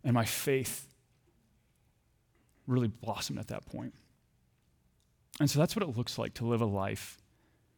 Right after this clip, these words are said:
of intentionality and integration. That's what it looks like to have a life that's thriving and flourishing.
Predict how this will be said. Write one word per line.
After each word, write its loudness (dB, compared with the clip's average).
of 2
intentionality 2
and -4
integration. 2
That's 2
what 0
it 0
looks 0
like 0
to -2
have 2
a 4
life 2
that's -4
thriving 4
and 2
flourishing. 0